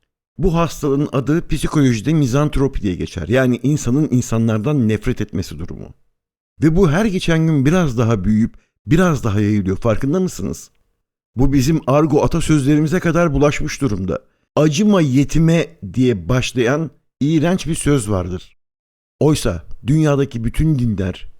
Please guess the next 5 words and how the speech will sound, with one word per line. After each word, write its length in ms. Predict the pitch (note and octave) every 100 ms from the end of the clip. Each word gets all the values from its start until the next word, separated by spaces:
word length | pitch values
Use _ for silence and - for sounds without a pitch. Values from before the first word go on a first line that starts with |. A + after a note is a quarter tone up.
| -
bütün 380 | F#2 - F3 C3+
disiplinler 760 | - - - G2+ G2+ F#2+ - - _ _ _ -
yetim, 500 | A#2 E3 G#3 F3 - -
yani 500 | G#2 C3 C#3+ C3+ - _ -
yetemeyen, 760 | G#2 C#3+ F3+ G3 F3+ D3 F2+